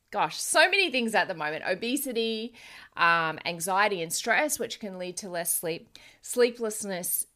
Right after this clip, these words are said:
generally. And so this is a big problem, and it's not something that's gonna go away unless we actually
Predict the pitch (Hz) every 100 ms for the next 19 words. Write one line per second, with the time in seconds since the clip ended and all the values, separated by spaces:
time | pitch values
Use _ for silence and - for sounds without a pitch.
0 | 170 190 175 185 170 143 104 104 _ -
1 | - - - 190 185 180 180 180 202 -
2 | 202 208 320 - 427 415 381 294 - -
3 | 440 202 135 113 - 208 208 - 247 -
4 | - 285 - 277 226 196 - 220 185 170
5 | 175 170 196 277 240 180 185 180 175 175
6 | - 180 170 - 160 - - 170 160 160